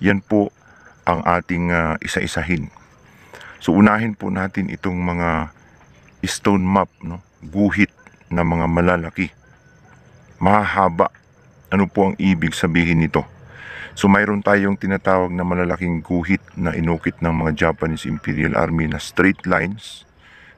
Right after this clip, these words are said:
mayroong naka letter Y, mayroong naka letter T. Ito pong mga ganito ang una po nitong kahulugan ay mga sign, mapa na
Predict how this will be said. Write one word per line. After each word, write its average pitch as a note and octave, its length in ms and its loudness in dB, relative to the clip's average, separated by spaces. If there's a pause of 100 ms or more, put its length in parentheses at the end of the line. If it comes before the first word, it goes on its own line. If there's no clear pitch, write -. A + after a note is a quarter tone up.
(100)
mayroong F2 480 0
naka E2 160 -8
letter F2 320 -2
Y, E2+ 320 2 (480)
mayroong D#2+ 480 -2
naka D#2 240 -6
letter D#2 480 -2
T. A2 240 0 (1120)
Ito A#2+ 160 2
pong F#3+ 240 4
mga C#3+ 400 4
ganito G#2 400 2 (760)
ang F#2+ 160 2 (160)
una A2+ 320 2
po F#2+ 160 -6
nitong F2+ 320 0
kahulugan F2 800 0
ay F#2 240 2
mga F2 400 -4 (400)
sign, G2 720 -2 (560)
mapa F2+ 560 0
na F2 320 -6